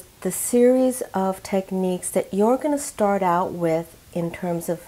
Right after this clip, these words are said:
starting to create your pages for your book. So, um, I wanted to show you some samples of how these pages are gonna look, 'cause we're gonna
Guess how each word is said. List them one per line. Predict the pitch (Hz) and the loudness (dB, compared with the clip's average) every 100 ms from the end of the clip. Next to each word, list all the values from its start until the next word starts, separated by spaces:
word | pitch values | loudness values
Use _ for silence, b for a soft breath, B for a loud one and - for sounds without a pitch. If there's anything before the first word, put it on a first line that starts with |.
| - | -14
starting | - - 180 180 190 | -12 -2 0 2 0
to | 190 190 | -4 -10
create | - 196 170 156 - | -6 -4 -2 -4 -4
your | 156 | -6
pages | 156 - 208 214 214 160 151 170 - B B B B - | -6 -8 -2 -2 -2 -6 -8 -8 -14 B B B B -6
for | - 165 | 0 2
your | 165 165 | 2 0
book. | - 285 160 127 - - B B B B B B | 2 2 2 -2 -12 -20 B B B B B B
So, | - - 208 202 196 202 - | -2 4 6 8 6 4 2
um, | 190 190 190 190 190 190 190 - - | 2 4 4 2 2 0 -4 -6 2
I | 202 | 6
wanted | 214 226 | 6 4
to | 254 | 2
show | - 226 | 2 2
you | 226 | 2
some | 220 196 | 2 -2
samples | - 262 294 330 233 214 | 0 4 4 4 2 2
of | 208 190 | 0 -2
how | - - 262 302 | -6 0 2 2
these | 311 339 | 2 -2
pages | - - 226 226 208 | -2 -2 0 0 -2
are | 196 | 0
gonna | 175 165 | 0 0
look, | 175 214 254 - | 0 0 -2 -4
'cause | 208 220 | -6 0
we're | 311 | 0
gonna | 359 | 2